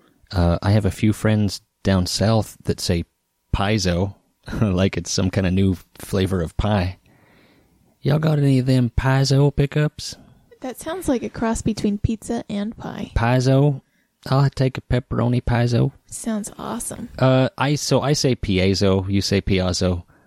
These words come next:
Speaker 1: Let's call the whole thing off. Right? That's a,
Speaker 2: Ba-dum.
Speaker 1: that's a joke for those of you born in the twenties.
Speaker 2: <laughs>
Speaker 1: Uh, <clears throat> so do you, you wanna put a second output on your telly with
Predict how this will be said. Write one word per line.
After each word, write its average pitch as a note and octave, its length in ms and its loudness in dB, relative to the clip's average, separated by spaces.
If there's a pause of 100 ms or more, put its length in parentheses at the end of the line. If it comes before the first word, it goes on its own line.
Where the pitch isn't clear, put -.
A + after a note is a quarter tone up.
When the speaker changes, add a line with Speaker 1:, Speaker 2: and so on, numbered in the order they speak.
(160)
Speaker 1:
Let's G#2+ 180 -4
call F#2+ 180 0
the F2 120 0
whole E2 140 2
thing E2 220 -4
off. - 360 -8 (920)
Right? F2 200 -2 (560)
That's - 160 -4
a, F#2+ 40 -4
Speaker 2:
Ba-dum. F#2 120 -8 (340)
Speaker 1:
that's - 180 -2
a G2 80 -2
joke F#2 320 0
for - 200 -2
those G2 180 2
of F#2 100 0
you G2 140 4
born G2+ 220 2
in F#2+ 100 2
the F2 80 -2
twenties. G#2 560 0 (260)
Speaker 2:
<laughs> D#4 80 2 (720)
Speaker 1:
Uh, C#3 340 4 (300)
<clears throat> B2 320 -2
so C#3 560 4 (120)
do A#2 200 -2
you, A#2+ 200 2
you A#2+ 160 2
wanna C3+ 240 4
put A#2 220 -2
a F#2+ 140 0
second - 480 -4 (600)
output G#2+ 460 0
on F#2 140 0
your F2 100 0
telly G#2+ 420 0 (400)
with - 640 -4